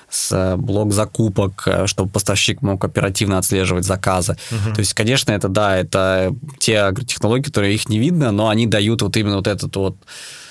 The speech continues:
Speaker 1: сшёвку между бизнес-процессами, которая позволяет, э, довести сервис до высокого уровня и предоставить, э, качественные продукты вот напрямую дома. Это и,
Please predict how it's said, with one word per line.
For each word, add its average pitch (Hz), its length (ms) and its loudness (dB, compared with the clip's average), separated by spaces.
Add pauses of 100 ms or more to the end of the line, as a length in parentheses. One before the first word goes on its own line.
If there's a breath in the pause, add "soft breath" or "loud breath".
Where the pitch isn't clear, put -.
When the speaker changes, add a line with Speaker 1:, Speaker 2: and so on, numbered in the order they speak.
(160 loud breath)
Speaker 1:
сшёвку 135 680 2
между 101 560 2
бизнес-процессами, 104 920 0
которая 95 320 0
позволяет, 98 760 0
э, 92 500 0
довести 101 560 0
сервис 101 420 0
до 95 260 0
высокого 92 420 -2
уровня 98 560 0
и 95 60 0
предоставить, 95 840 -2
э, 95 600 0 (720)
качественные 104 520 0
продукты 92 580 -2
вот 87 180 -4
напрямую 92 420 -2
дома. 104 400 0
Это 90 200 -2
и, 90 180 0